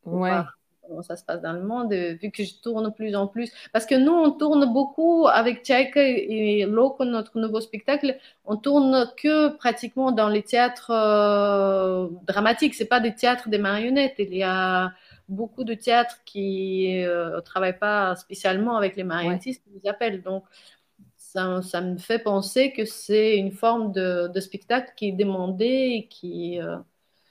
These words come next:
Speaker 1: qui a son, ses spectateurs, euh, et cette curiosité qui vient vers, euh, ce, ce type de présentation humaine.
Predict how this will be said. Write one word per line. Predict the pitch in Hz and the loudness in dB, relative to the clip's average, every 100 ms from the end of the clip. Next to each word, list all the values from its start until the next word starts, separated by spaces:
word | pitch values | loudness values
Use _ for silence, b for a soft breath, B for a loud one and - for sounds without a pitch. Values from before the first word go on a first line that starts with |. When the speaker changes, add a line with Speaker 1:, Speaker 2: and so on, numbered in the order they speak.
| _ _ _ _ _ | _ _ _ _ _
Speaker 1:
qui | - 208 202 | -8 0 2
a | 226 | 2
son, | 220 196 185 175 | 0 -4 -4 -6
ses | - 202 190 | -8 -6 -6
spectateurs, | 185 196 - 180 180 226 240 254 240 | -4 -6 0 0 0 0 2 2 0
euh, | 196 180 175 | -2 -2 -2
et | 170 175 | -4 -6
cette | 175 - | -10 -14
curiosité | - 185 175 160 165 170 - 208 226 | -8 -6 -6 -10 -12 -12 -6 -6 -6
qui | - | -10
vient | 170 175 185 185 | -14 -10 -8 -8
vers, | 175 175 175 _ 185 | -10 -12 -12 _ -16
euh, | 170 170 170 | -14 -16 -18
ce, | 160 - - - | -20 -20 -20 -20
ce | - - | -20 -20
type | _ - 226 220 165 | _ -12 -12 -12 -12
de | 160 160 | -10 -10
présentation | _ 185 170 165 160 170 165 | _ -10 -8 -8 -8 -8 -8
humaine. | 170 202 269 285 233 190 175 165 - | -4 0 2 0 0 -6 -8 -12 -14